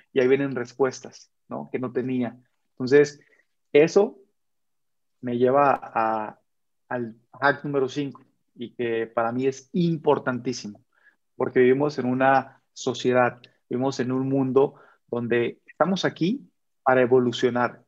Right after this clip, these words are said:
todos. No podemos pasar al siguiente nivel cuántico, al, al, al siguiente ni-, nivel evolutivo, hasta que no empe-, empecemos a, a trabajar en equipo, ¿no?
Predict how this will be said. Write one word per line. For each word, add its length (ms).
todos. 640
No 200
podemos 320
pasar 320
al 100
siguiente 460
nivel 380
cuántico, 720
al, 200
al, 300
al 420
siguiente 400
ni-, 220
nivel 360
evolutivo, 760
hasta 400
que 160
no 460
empe-, 380
empecemos 1000
a, 360
a 440
trabajar 400
en 100
equipo, 380
¿no? 260